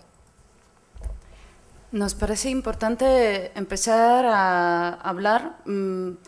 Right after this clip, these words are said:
mencionando el, el problema del proceso de la gentrificación. ¿Qué es gentrificación? Pues es un proceso de transformación urbana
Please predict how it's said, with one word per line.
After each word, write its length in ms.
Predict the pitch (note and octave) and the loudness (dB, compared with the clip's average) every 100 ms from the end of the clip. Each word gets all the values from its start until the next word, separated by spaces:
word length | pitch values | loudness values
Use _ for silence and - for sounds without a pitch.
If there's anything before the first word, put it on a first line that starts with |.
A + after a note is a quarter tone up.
| - - | -20 -12
mencionando 960 | G3+ G3+ G#3+ G3 G#3 A3+ B3 C4+ C4+ A#3+ | -6 -4 -2 -2 -2 -2 0 2 2 2
el, 480 | G3 F3+ F3+ E3+ - | 0 -6 -8 -8 -10
el 120 | F#3+ | -12
problema 520 | - F#3+ F#3 G3 A3 G#3+ | -8 -6 -2 0 0 2
del 340 | F3+ F3+ F3 | 0 0 -4
proceso 480 | - E3+ - E3+ G#3 | -8 -8 -8 -8 -6
de 140 | F3+ | -4
la 160 | E3+ E3 | -4 -4
gentrificación. 960 | F#3+ E3+ E3+ - - E3 - F3 E3+ - _ - - - - | -8 -8 -10 -12 -12 -10 -10 -10 -12 -14 _ -20 -20 -20 -2
¿Qué 140 | B3 | 0
es 100 | C#4 | 0
gentrificación? 960 | - A3+ E3+ E3 - - E3+ - F3 F3 - _ _ - - _ _ - | 0 -2 -2 -8 -8 -4 -4 -2 -4 -4 -12 _ _ -20 -20 _ _ -4
Pues 560 | G3+ G3 F#3+ - G#3 - | -2 0 -2 -4 -4 -2
es 180 | A3+ | 0
un 580 | C4+ C4+ C4+ C4 B3+ B3 - | 2 2 4 4 0 -2 -4
proceso 500 | A3+ A3 B3+ B3+ G#3+ | -2 0 0 0 0
de 100 | G#3 | -2
transformación 880 | G#3 F#3+ F#3 G#3 G3 F#3 A#3+ A#3+ B3+ | -4 -4 -6 -6 -4 -4 -4 -4 -2
urbana 640 | B3+ C4+ C#4 B3+ C#4+ | 0 2 2 2 -2